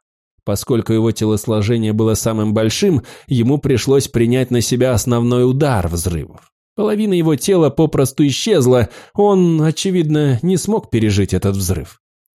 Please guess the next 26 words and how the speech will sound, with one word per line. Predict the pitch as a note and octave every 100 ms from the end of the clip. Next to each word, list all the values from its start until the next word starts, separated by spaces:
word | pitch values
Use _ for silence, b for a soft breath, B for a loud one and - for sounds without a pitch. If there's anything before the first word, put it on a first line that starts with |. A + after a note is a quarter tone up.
| -
Сиси | - G#3 C#4
было | G#3 E3 E3+
немного | D3+ A#2 B2+ D3 C#3
лучше. | G#2 F#2+ E2+ - F2+ - b b b
Гром | D3 E3 D#3+
и | D3+
молния | E3 F3 C#3+ C#3
защитили | C3 C#3+ - E3 - A3 B2
ее | A2+ A#2+
тело, | A2 B2+ G#2 G2+
но | D3 A3 -
в | -
то | -
же | F3+ F#3
время, | F3 A3 F3+ D3 A2+
благодаря | G2 A#2+ D3 D#3+ F3+
ее | D3+ D#3
высокой | D3+ - E3+ D#3
скорости, | C3 - F#3 D#3+ -
пострадала | C#3 C#3+ - C#3+ C#3 D#3+ D3 C#3
только | - D#3+ C3 C#3
ее | B2+ B2+ A#2
спина. | G#2+ - A2 F2 - - _ _ -
Тем | C3 A#2+
не | A#2
менее, | F3 F#3 D3+ A2